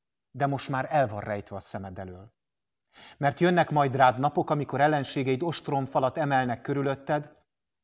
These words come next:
körülzárnak, és mindenfelől szorongatnak. Földre tipornak téged és fiaidat, akik falait között laknak, és kőkövön nem marad benned, mert nem ismerted fel meglátogatásod idejét.”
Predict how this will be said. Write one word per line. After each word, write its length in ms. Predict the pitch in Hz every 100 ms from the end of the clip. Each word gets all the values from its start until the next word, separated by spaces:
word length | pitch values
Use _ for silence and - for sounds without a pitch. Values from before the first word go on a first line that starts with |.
| _ _ _ _
körülzárnak, 880 | - 139 143 131 139 131 143 151 - _ _ _ _ -
és 160 | -
mindenfelől 600 | 160 156 135 123 131 117
szorongatnak. 880 | 110 127 107 104 101 - 101 - _ _ _ _ _ _ _ _ _ _ _ - -
Földre 360 | - 170 156 151
tipornak 540 | 170 160 160 139 135
téged 360 | - 151 143 127
és 180 | 120 -
fiaidat, 640 | 139 143 139 160 165 - _ _ _
akik 240 | 131 131
falait 380 | - 165 143 131
között 320 | 139 135 123
laknak, 500 | 139 143 156 147 - _ _ _ _ _ _ _ _
és 220 | 135 -
kőkövön 500 | - 208 202 123 123
nem 180 | 123 131
marad 280 | 123 117 107
benned, 460 | 135 127 123 110 - _ _ _ _ _
mert 240 | - 120 -
nem 200 | 151 175
ismerted 560 | 131 120 110 - 107
fel 240 | - 120 110
meglátogatásod 1000 | 135 120 101 - 104 101 - 95 - 95
idejét.” 460 | 101 90 87 -